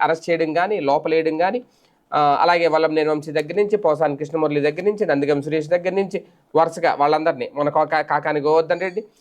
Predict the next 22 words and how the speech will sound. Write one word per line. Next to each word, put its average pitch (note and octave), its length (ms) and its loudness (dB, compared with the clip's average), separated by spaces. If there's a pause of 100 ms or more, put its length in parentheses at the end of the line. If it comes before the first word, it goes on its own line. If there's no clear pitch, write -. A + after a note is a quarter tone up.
(160)
అలాగే E3 280 4
ఇప్పుడు, D#3 220 0
ఆ, C#3 360 2
మొన్న C3+ 280 0
క-, D3 140 -4
లిక్కర్ D3 340 -2
స్కామ్‌లో, C#3+ 480 0 (300)
ఆ, C3 300 2
చెవిరెడ్డి D#3 240 2
భాస్కర్ D#3 300 0
రెడ్డి, F3 180 -4
ఇలాగ E3+ 280 2 (640)
ఇప్పుడు A#3+ 220 2
ఇంకా A#3+ 180 2
అరెస్ట్ A3+ 380 0
అయ్యే A#3 160 0
వాళ్ళు A3 240 2
ఇంకా G#3 160 0
లిస్ట్ G#3 240 -6
చాలానే A3 440 2
ఉంది E3+ 320 0
అనేది. A2+ 300 -6